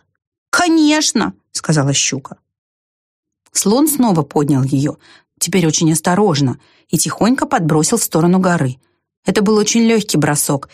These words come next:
и щука прилетела на тополь возле реки. Там как раз сокрушался скворец.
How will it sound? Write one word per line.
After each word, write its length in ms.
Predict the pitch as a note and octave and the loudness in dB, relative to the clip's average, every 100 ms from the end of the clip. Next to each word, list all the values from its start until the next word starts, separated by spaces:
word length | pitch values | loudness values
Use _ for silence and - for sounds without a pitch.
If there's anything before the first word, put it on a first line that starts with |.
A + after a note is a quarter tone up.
| _ | _
и 80 | - | -4
щука 320 | F3+ - C#4 | -2 0 -2
прилетела 500 | G3 E3+ F3+ - B3 | -2 0 0 0 0
на 180 | A#3+ A3+ | 2 0
тополь 380 | A3 C#4 A#3+ C#3+ | 0 -2 0 0
возле 280 | D3 F#3 D#3+ | 0 0 0
реки. 480 | C3 B2 - B2+ - _ _ _ _ - | -2 -6 -8 -8 -10 _ _ _ _ -6
Там 180 | F3+ F3+ | -2 0
как 200 | F#3 - | 0 -2
раз 180 | F3+ | -2
сокрушался 580 | - D#3+ F3+ - E3 E3 | -2 -2 0 0 -2 -2
скворец. 640 | E3+ - F#3+ F3+ C3 - | -4 -2 0 0 -2 -4